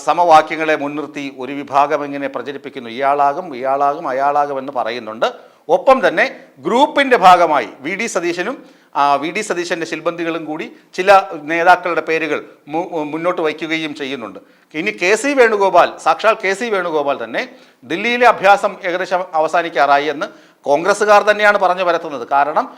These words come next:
മഹാരാഷ്ട്രയിലെ തോൽവി, ഹരിയാനയിലെ തോൽവി, സംഘടനാ ജനറൽ സെക്രട്ടറി എന്ന നിലയിൽ ആ പാർലമെന്റ് തെരഞ്ഞെടുപ്പിന് കുറച്ച് നേട്ടമുണ്ടാക്കിയതല്ലാതെ,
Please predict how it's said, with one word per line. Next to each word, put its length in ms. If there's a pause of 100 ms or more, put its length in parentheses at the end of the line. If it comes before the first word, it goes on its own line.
(200)
മഹാരാഷ്ട്രയിലെ 800
തോൽവി, 380
ഹരിയാനയിലെ 500
തോൽവി, 340 (360)
സംഘടനാ 420
ജനറൽ 220
സെക്രട്ടറി 380
എന്ന 200 (340)
നിലയിൽ 460 (340)
ആ 120
പാർലമെന്റ് 580
തെരഞ്ഞെടുപ്പിന് 500
കുറച്ച് 420
നേട്ടമുണ്ടാക്കിയതല്ലാതെ, 1200